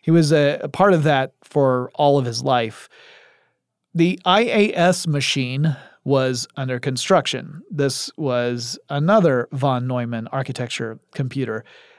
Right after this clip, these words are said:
and it also was ready to go in nineteen fifty-one. Like edvac, it was a binary computer, it had internal memory, and it weighed half a ton.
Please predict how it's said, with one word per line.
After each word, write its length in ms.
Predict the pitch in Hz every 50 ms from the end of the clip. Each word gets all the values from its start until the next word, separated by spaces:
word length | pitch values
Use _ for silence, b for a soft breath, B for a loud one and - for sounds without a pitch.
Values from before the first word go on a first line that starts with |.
| b -
and 120 | 147 151
it 140 | 180 220 -
also 340 | - 196 208 214 202 - 196
was 200 | 180 170 156 139
ready 200 | 147 135 147 151
to 100 | 156 156
go 220 | 139 139 123 120
in 80 | 123 123
nineteen 380 | 123 123 131 135 - 139 127 117
fifty-one. 760 | - 120 110 - 127 123 131 165 190 185 151 123 110 107 b b b b b b b b b b b b b _ _ -
Like 340 | 165 160 185 220 220 - -
edvac, 520 | 226 233 208 185 170 160 147 151 151 -
it 60 | 190
was 140 | 180 156 139
a 60 | 151
binary 520 | 143 131 143 139 151 156 170 175 185 185 175
computer, 540 | - 190 165 143 156 175 170 170 170 170 170
it 100 | 147 135
had 180 | 135 135 127
internal 360 | 127 123 123 - 156 160 160
memory, 480 | 160 156 151 147 151 151 147 147 156 - -
and 120 | 180 190 214
it 120 | 226 214
weighed 320 | 185 185 202 220 233 214
half 520 | 175 - - - - 175 190 190 180 - - - -
a 160 | 151 135 127
ton. 680 | 123 - - - - 143 139 117 104 101 101 101 101